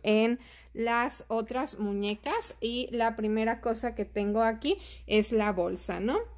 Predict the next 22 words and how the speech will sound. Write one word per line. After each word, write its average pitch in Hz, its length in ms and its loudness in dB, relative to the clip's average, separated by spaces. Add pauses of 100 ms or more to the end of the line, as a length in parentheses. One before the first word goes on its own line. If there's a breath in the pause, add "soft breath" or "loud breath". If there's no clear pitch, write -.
Que 214 160 4
dice 214 500 0
Abby, 269 520 2
el 220 200 2
color 262 360 2
que 330 120 0
le 302 120 2
pusieron 247 540 -2 (200)
no 233 140 0
me 220 120 0
gusta, 220 560 -2
es 220 180 -2
un 233 200 -2
color 214 540 2
azul 220 440 0
rey, 214 300 2
es 214 180 4
de 247 100 6
las 233 260 2
tonalidades 208 680 2
de 233 80 0
azul 247 280 -2